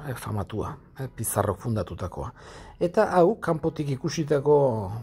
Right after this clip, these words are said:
balkoi andaluza bat, eta bertatik, eh, baita ere ikusi dezakegu Plaza de Armas kanpoan, eh? Baino dana egurrezkoa da,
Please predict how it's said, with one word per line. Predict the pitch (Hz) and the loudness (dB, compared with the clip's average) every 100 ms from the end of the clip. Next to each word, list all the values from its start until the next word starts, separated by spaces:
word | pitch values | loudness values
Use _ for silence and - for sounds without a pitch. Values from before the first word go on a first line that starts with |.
| - | -10
balkoi | 131 135 120 - 147 127 110 - | -2 -2 0 4 4 4 -2 -8
andaluza | - 131 139 135 117 127 170 202 - _ - - - | -6 -2 0 0 0 2 2 -2 -12 _ -20 -20 -20
bat, | - 139 - - - - - - | 2 2 2 -12 -20 -20 -20 -12
eta | 147 151 196 - - | -8 0 2 0 -4
bertatik, | 120 113 131 135 151 127 165 170 - - - - | -10 -4 -2 -2 -4 -2 -4 -6 -8 -10 -10 -10
eh, | - 127 120 117 113 113 | -4 0 0 0 -2 0
baita | 117 117 120 | 0 0 0
ere | 120 175 190 - - - | 0 0 -2 -10 -20 -20
ikusi | - 131 127 - | -18 -4 -4 -2
dezakegu | 107 104 131 123 120 131 151 156 - - | -2 0 -2 -2 2 2 2 -2 -18 -8
Plaza | 110 107 - | -4 -2 -2
de | 101 92 | -2 0
Armas | 101 110 117 123 - - - - - - | 2 2 2 0 -2 -10 -20 -20 -20 -20
kanpoan, | - 110 107 95 85 117 - - - | -8 -4 -4 0 -2 -2 -10 -16 -10
eh? | 73 - - - _ | -10 -10 -14 -20 _
Baino | 107 110 139 127 | -6 -2 0 -2
dana | 107 113 107 101 | -2 0 0 0
egurrezkoa | 107 127 107 101 - 123 | 2 2 2 0 0 0
da, | 107 113 | 0 -2